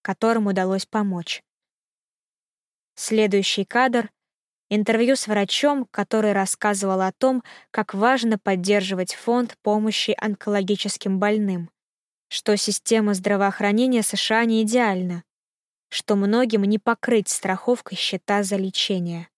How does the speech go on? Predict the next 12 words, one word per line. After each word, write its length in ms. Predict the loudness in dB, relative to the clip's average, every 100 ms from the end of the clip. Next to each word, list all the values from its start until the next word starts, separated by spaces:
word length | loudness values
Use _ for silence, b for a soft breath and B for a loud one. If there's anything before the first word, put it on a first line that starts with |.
| _ _ _ _ _ _ _ _ _ _ _ _ _ _ _ _ _ _ _ _ _ _ _ _ _ _ _ _ _ _ -4
Я 300 | 0 2 2
вздрогнула, 840 | 0 -2 2 2 2 0 -2 -6 -12 _ _ _ _ _
чувствуя 560 | -2 -2 -2 -2 -2
что-то 340 | -2 -4 -2 -4
теплое 540 | 0 0 0 -2 -2
на 140 | -2 -2
колене. 520 | -2 -2 -2 -6 -10 _ _ _ _ _ _ _ _ _ _ _ _
Машинально 640 | -2 0 0 2 2 2 0
повернулась 520 | 0 0 2 0 -2
в 60 |
сторону 460 | -6 -2 0 0 0
зверя, 500 | 0 2 2 0